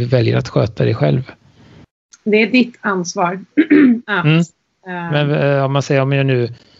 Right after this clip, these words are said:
Speaker 1: eh, av någon anledning glömmer av att göra det eller missar att, att det, vem, vem är det som kontrollerar och bötlägger mig?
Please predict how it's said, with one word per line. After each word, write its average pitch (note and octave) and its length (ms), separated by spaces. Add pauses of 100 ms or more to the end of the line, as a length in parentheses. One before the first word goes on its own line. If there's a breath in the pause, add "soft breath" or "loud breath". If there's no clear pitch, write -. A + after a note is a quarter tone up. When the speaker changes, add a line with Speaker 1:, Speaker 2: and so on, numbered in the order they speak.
(720 soft breath)
Speaker 1:
eh, D3 80
av C#3 240
någon C#3 160
anledning B2+ 580
glömmer C#3 280
av A2+ 180
att A#2 120
göra A#2 280
det A2 160
eller A2+ 180
missar A#2 400
att, - 280
att A#2+ 220
det, A2+ 340 (520 soft breath)
vem, B2+ 340
vem C#3 240
är B2 140
det A2+ 120
som B2 400 (220)
kontrollerar B2 580
och A2+ 80
bötlägger A#2+ 580
mig? C3+ 260